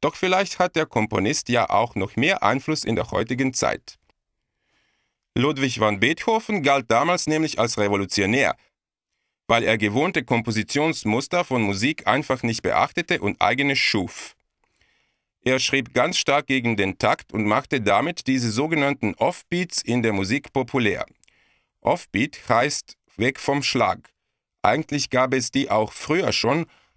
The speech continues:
aber er war derjenige, der das so zur Vollendung gebracht hatte. Und diese unglaubliche rhythmische Aufgeregtheit und das Gefühl, sich bewegen zu müssen,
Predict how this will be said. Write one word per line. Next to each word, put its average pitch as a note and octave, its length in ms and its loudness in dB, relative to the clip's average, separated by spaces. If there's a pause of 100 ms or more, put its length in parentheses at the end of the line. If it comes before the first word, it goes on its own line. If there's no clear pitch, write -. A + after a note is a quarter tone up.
(260)
aber A2+ 280 2
er A2+ 300 2
war G#2 260 2
derjenige, E3 680 0
der A#2+ 180 2
das A2 180 0
so C3 220 -2
zur C#3 240 -2
Vollendung C#3+ 600 0
gebracht A#2+ 440 0
hatte. - 340 -6 (320)
Und A#2+ 140 -2
diese B2+ 300 0
unglaubliche D#3+ 720 0
rhythmische E3+ 540 -2
Aufgeregtheit F3+ 840 -2
und A2+ 140 0
das A2 220 -2
Gefühl, D#3+ 460 -2 (200)
sich - 260 -4
bewegen C3 460 0
zu - 160 -2
müssen, C3 460 -2